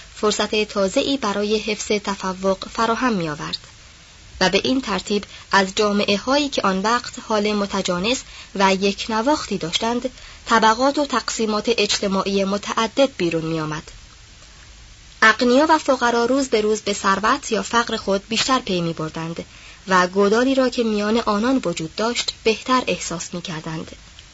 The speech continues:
جنگ طبقات مانند رشته سرخ رنگی در طول تاریخ کشیده شد و همین اختلاف پیدایش داوری را به نام دولت و حکومت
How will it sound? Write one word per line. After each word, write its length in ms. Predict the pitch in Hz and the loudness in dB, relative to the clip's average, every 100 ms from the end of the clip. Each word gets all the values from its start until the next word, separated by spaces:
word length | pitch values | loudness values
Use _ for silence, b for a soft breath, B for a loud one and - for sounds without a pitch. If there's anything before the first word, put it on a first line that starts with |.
| - - - - - - - 208 | -20 -20 -20 -20 -20 -20 -4 2
جنگ 360 | 202 202 190 | 2 2 0
طبقات 720 | 185 190 185 - 247 277 277 - | 0 -2 -2 -2 0 0 -4 -4
مانند 360 | 214 208 208 | -2 -2 0
رشته 540 | 214 202 196 214 202 196 | 0 0 -2 0 0 -2
سرخ 460 | - 190 175 - | -2 -2 -2 -2
رنگی 340 | 214 247 254 254 | 0 0 0 0
در 160 | 202 | 0
طول 240 | 190 214 202 | -2 -4 -4
تاریخ 440 | - 180 185 - | -4 -4 -4 -4
کشیده 400 | 202 190 175 190 | -4 -4 -4 -2
شد 240 | - 233 233 B B B 190 | 0 -2 -4 B B B 0
و 140 | 240 | 0
همین 380 | - 269 302 285 226 | 2 0 2 2 0
اختلاف 480 | 226 233 208 208 | -2 0 0 0
پیدایش 600 | 208 202 202 196 190 190 | -4 0 0 2 0 0
داوری 520 | 185 180 175 175 185 262 | -2 -2 -4 -4 -2 0
را 200 | 226 226 B B - | 0 0 B B 0
به 100 | 202 | 2
نام 360 | 240 285 285 | 4 4 2
دولت 420 | 277 220 202 220 277 | 2 2 2 0 -2
و 80 | 262 | -2
حکومت 560 | 214 - 190 185 - | -4 -2 0 -2 -4